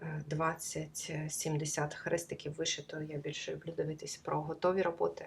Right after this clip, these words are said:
або, е, е, покупки, або про плани.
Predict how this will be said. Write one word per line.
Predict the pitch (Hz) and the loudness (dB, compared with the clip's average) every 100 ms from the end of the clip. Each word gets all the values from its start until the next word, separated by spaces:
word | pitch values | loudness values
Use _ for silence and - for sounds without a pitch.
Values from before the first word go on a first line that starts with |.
| - | -2
або, | 147 143 147 147 - - 175 | 0 2 2 -2 -10 -16 -8
е, | 160 156 156 - - - - | -6 -4 -4 -8 -18 -20 0
е, | 233 208 | 4 4
покупки, | - - - 208 208 - - 180 | 4 2 8 8 8 -2 0 4
або | 165 160 156 156 147 - - - | 4 4 4 4 2 -4 -20 -4
про | 165 156 151 151 151 156 - - - - - | 0 2 2 2 0 -2 -10 -16 -16 -16 -16
плани. | - 147 147 170 196 190 185 | 0 4 6 6 4 4 2